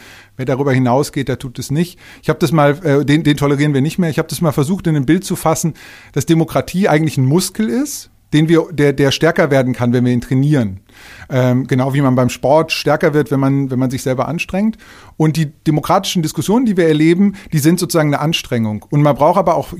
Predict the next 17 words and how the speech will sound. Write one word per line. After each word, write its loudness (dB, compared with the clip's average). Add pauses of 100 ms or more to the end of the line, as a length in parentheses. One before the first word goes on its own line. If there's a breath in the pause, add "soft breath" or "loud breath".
Ruhephasen 2
und 2
man 2
darf 2
sich -4
nicht -4
überanstrengen, 0
weil 2
sonst -4
kommt's -4
zu -4
Ermüdungsbrüchen 2
oder 0
zu, 0
zu -10
körperlichen -2
Problemen. -4